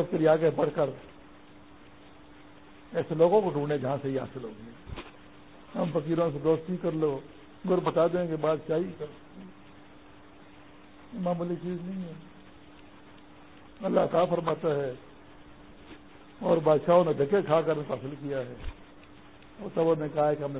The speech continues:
سستا سودا کیا ہے، مہنگا سودا نہیں کیا ہے۔ ہمارے ایک ناٹ خان آیا کرتے، وہ ایک ناٹ پڑا کرتے کہ دیکھ کر ان کو شاہوں کے سر جھک گئے، دیکھ کر ان کو شاہوں کے سر جھک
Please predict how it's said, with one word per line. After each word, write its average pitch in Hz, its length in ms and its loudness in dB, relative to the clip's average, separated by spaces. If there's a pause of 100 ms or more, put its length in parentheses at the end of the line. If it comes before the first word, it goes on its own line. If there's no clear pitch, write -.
سستا 170 280 -4
سودا 147 220 -2
کیا 139 260 0
ہے، 131 180 -6 (720)
مہنگا 160 400 -2
سودا 147 280 -2
نہیں 175 140 -6 (100)
کیا 143 180 -8
ہے۔ - 1000 -20 (1300)
ہمارے 147 260 0
ایک 139 120 0
ناٹ 139 200 -4
خان 156 160 0
آیا 156 120 2
کرتے، 175 320 -2
وہ 156 180 2 (120)
ایک 131 180 -8
ناٹ 151 220 2
پڑا 165 140 0
کرتے 165 340 -4
کہ 151 140 -8 (440)
دیکھ 170 320 6
کر 190 140 8
ان 170 160 4
کو 165 180 8 (480)
شاہوں 156 440 8
کے 165 180 2 (480)
سر 170 140 4 (120)
جھک 139 460 0
گئے، 127 640 -2
دیکھ 147 320 -2
کر 160 220 2
ان 147 320 0
کو 143 140 0 (580)
شاہوں 139 420 4 (180)
کے 135 80 -6 (100)
سر 156 120 -2 (240)
جھک 139 180 -6